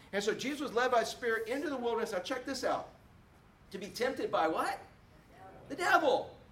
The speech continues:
How willing do you think the devil is to tempt you, Jack?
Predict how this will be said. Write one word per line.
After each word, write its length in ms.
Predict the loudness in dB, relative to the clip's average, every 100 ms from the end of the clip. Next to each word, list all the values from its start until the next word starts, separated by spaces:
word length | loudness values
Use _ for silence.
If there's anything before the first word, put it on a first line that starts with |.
| -10
How 200 | -2 0
willing 420 | 6 8 8 6
do 120 | -2
you 120 | -6 -8
think 320 | -6 -8 -4
the 80 | -2
devil 420 | 4 4 4 2
is 140 | 0
to 60 | -2
tempt 300 | -6 -6 -8
you, 100 | -6
Jack? 400 | -2 0 -2